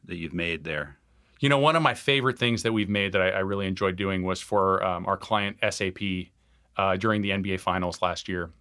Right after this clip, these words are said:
Speaker 2: And it was, uh, they wanted to do just some interesting and funny content around the N B A Finals and S A P's role in the finals. And so we created a, a piece that we really approached not as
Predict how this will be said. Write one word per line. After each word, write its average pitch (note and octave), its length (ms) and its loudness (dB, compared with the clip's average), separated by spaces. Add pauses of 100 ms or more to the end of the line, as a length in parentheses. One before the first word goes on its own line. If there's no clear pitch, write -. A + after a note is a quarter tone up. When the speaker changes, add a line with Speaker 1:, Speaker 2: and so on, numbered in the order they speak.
Speaker 2:
And G#2 240 -10
it G2 60 -8
was, F#2 280 -6
uh, F2+ 280 0 (460)
they A#2+ 100 4
wanted B2 240 4
to A#2+ 80 -4
do A2 600 4
just - 300 -4
some A#2+ 220 -2
interesting A#2+ 480 0
and G2+ 100 -2
funny A2 240 2
content G#2 440 0
around F#2+ 160 2
the G2 100 -2
N F#2+ 100 0
B F#2 120 0
A F2+ 40 -2
Finals G2+ 380 0
and G2 140 -8
S A2 160 2
A G#2 80 0
P's G2+ 280 -4
role G2 440 2 (440)
in G#2 240 0
the G2+ 60 -2
finals. G2 440 0
And F#2 80 -6
so G#2 100 -2
we G2 100 -2
created A#2 460 2
a, F#2+ 440 -2 (260)
a - 60 4
piece D#3+ 220 2
that C3 100 4
we C3 100 4
really C3 260 4
approached A#2+ 360 2
not A2 200 4
as F#2+ 260 -4